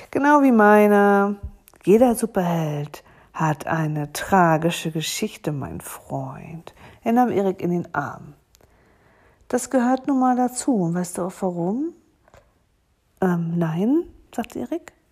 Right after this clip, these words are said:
"Wa-, wa-, warum, warum, warum muss das eine tragische Geschichte sein? Und was heißt das überhaupt, tragische Geschichte? Mir geht's ja gut, ich hab keine tragische Geschichte." Nun,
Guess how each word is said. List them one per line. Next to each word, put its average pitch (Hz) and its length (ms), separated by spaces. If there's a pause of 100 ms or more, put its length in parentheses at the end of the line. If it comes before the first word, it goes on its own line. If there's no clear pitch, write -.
(100)
"Wa-, 190 220
wa-, 190 280 (100)
warum, 190 600
warum, 185 460
warum 180 240
muss 185 120
das 185 160
eine 175 160
tragische 185 440
Geschichte 190 400
sein? 302 240
Und 220 80
was 185 140
heißt 196 180
das 262 120
überhaupt, 277 280
tragische 269 320
Geschichte? 339 440 (320)
Mir 202 100
geht's 180 160
ja 175 60
gut, 320 220
ich - 140
hab 175 100
keine 320 140
tragische 320 340
Geschichte." 320 420 (880)
Nun, 254 920